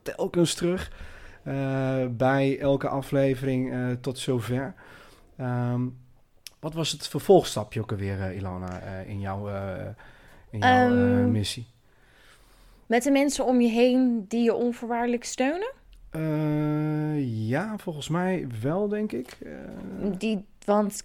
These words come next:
Speaker 2: kijk, we hebben het nu s-, natuurlijk gehad over, eh, over jezelf.
Speaker 1: Ja,
Speaker 2: Eh,
Speaker 1: aha.
Speaker 2: alleen je hebt ook gewoon mensen om je heen die je onvoorwaardelijk steunen.
Speaker 1: Ja.
Speaker 2: Eh, het is belangrijk om je verbonden te voelen.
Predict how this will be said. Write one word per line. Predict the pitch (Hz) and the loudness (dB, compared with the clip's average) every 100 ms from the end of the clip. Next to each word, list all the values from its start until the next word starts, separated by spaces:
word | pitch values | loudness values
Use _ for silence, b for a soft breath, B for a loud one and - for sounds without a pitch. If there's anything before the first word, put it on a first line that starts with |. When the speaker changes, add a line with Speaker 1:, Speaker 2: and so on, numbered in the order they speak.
| - | 0
Speaker 2:
kijk, | 214 202 | 2 4
we | |
hebben | 208 202 | 4 4
het | 220 | 2
nu | 214 | 0
s-, | 196 - | -2 -4
natuurlijk | 196 202 - 208 - | -2 -2 0 -2 -2
gehad | - 208 202 | 0 2 4
over, | 190 202 202 196 196 180 | 4 4 2 2 2 2
eh, | 185 170 - | 2 0 -2
over | 185 185 185 185 - - | -2 -2 -2 -4 -4 -6
jezelf. | 185 202 202 180 185 285 - - - | 0 2 4 2 2 0 -2 -12 -8
Speaker 1:
Ja, | 107 95 95 160 | -4 -2 -2 -4
Speaker 2:
Eh, | - | 0
Speaker 1:
aha. | - 113 190 185 185 185 185 180 180 185 - _ - | 4 6 6 6 4 4 4 2 -2 -4 -10 _ -2
Speaker 2:
alleen | 190 208 202 | 2 4 6
je | 214 | 6
hebt | 208 - | 4 2
ook | 226 | -2
gewoon | - 196 196 | 0 0 2
mensen | 180 196 - | 2 0 -2
om | 190 196 | -4 -2
je | 185 | 0
heen | 180 190 180 180 | 0 0 0 0
die | 180 | -2
je | 185 - | -2 -2
onvoorwaardelijk | 208 196 196 175 170 175 | -4 -4 -2 0 0 -2
steunen. | - - 185 185 175 160 175 B B | -4 2 4 4 2 -2 -6 B B
Speaker 1:
Ja. | 107 104 107 156 | 2 2 2 0
Speaker 2:
Eh, | 175 175 175 175 175 175 175 180 - | -4 -2 -2 -2 -2 -6 -8 -12 -16
het | - 170 | -10 -8
is | - - _ | -8 -10 _
belangrijk | 175 180 185 202 185 175 175 | -4 0 2 0 2 0 0
om | 185 185 | -2 0
je | 180 | -2
verbonden | - 170 190 196 185 | -2 -2 0 0 -2
te | - 180 | -4 -6
voelen. | 190 185 170 202 | -2 0 0 -2